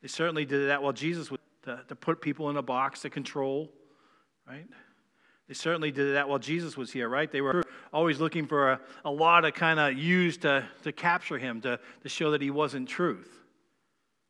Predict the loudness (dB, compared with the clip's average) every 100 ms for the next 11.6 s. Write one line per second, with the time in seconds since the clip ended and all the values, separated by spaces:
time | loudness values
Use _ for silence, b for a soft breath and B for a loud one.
0 | _ _ _ _ -14 -10 -8 -6 -2 -2
1 | -2 -4 -2 0 4 4 4 4 2 2
2 | 0 -4 -12 B B B B B B _
3 | -6 -2 -2 -4 -6 -6 -6 2 4 6
4 | 4 4 6 8 8 6 6 4 4 4
5 | 4 4 0 0 2 4 2 2 -2 -14
6 | -18 B B -12 -10 -10 -8 -2 0 0
7 | -2 -4 -2 -2 -2 -2 -4 -6 -10 -6
8 | -4 -4 -4 -6 -8 -8 -10 -14 -16 B
9 | B B B -10 -6 -6 -8 -4 -2 0
10 | 0 -2 -4 0 0 0 -6 -4 -4 -2
11 | -4 -2 -2 -4 -12